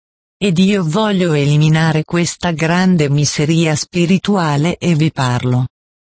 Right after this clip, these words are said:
Ma dato che possedete una libera volontà, non posso indurvi all'accettazione di ciò che vi offro,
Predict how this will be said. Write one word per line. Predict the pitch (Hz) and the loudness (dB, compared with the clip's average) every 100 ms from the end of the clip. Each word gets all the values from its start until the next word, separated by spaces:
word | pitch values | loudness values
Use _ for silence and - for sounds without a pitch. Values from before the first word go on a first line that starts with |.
| _ _ _ 156 | _ _ _ -2
Ma | 160 | 0
dato | 160 170 156 147 | 0 0 -2 -4
che | 139 147 | -4 -6
possedete | - 143 - 175 156 202 170 - | -4 -6 -4 -2 0 0 -2 -2
una | 151 143 | -2 0
libera | 147 151 165 170 165 160 | 0 0 0 0 0 0
volontà, | 151 147 147 - 151 143 - _ _ _ 180 | 0 0 -2 -2 -4 -4 -6 _ _ _ 0
non | 190 180 | 2 0
posso | 214 220 - 180 | -2 -2 -2 0
indurvi | 160 156 151 220 202 147 139 175 | 2 2 2 2 0 -2 -2 0
all'accettazione | 160 185 196 - - 190 - 160 - 156 131 131 147 | 0 0 -2 -4 -4 -4 -4 -6 -4 -2 -2 0 0
di | 151 190 | 0 0
ciò | - 180 | 0 -4
che | - 165 | -2 -2
vi | 151 143 | 0 0
offro, | 135 131 - 143 | -2 -4 -6 -6